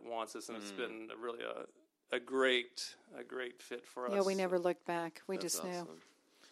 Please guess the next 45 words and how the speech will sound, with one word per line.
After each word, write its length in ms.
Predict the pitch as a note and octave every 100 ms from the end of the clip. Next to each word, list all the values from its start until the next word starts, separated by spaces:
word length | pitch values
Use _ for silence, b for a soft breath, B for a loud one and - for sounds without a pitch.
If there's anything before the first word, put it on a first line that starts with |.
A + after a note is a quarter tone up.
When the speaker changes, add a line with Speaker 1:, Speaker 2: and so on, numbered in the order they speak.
| b
Speaker 1:
Yeah, 120 | B2+ B2+
I've 100 | C3+
really 200 | A#2+ A#2
been 140 | A2+
enjoying 360 | A2 A2 G#2+ A2
it. 40 |
It's 140 | A2
been 200 | - A#2
really 220 | A#2 B2+ A#2+
refreshing 600 | A#2+ - B2 - A#2+ A2+
to 80 | A#2
me. 240 | A#2 A#2
I, 200 | C3+ C#3+
I 40 | D3+
guess 200 | D#3+ -
for 120 | C3
me, 200 | C3+ C3+
part 220 | - C#3
of 80 | B2 B B B -
the 80 |
thirty-five 480 | - D3+ C#3 C3 B2
years 300 | B2+ B2 A2+
of 160 | A#2 A#2
ministering 480 | B2+ B2+ - B2 A#2+
in 80 |
the 80 | A2+
church 440 | A2 B2+ A#2 A#2 - -
and 120 | A#2
now 240 | A#2 A#2 A#2+ _ _ _ _ C3 - -
coming 300 | B2+ A#2+ A#2+
out 100 | B2
of 60 | B2
that 80 | A#2
role, 220 | A#2 A#2+
I 100 | A#2+
didn't 180 | B2 B2
realize 300 | B2 A#2 A2+
how 80 | A#2
much 380 | A#2 - - - _ _ _ _
refreshment 680 | - A#2 - C3 B2+ B2 A#2+ B2
I 160 | C3
needed 300 | B2+ A#2+ A#2+
or 80 | A2+
just 400 | A#2 A#2 - -
some 300 | A#2 A#2 A2+